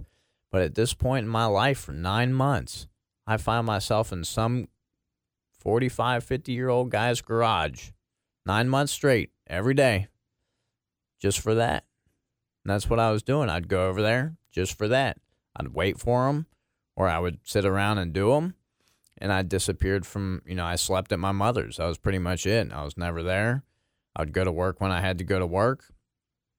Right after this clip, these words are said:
Uh, I ended up kinda switching, uh, places of employment at the time,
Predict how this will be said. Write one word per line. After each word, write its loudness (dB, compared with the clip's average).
Uh, -8
I -2
ended -4
up -2
kinda -2
switching, -6
uh, -4
places 0
of 2
employment 0
at -8
the -6
time, -4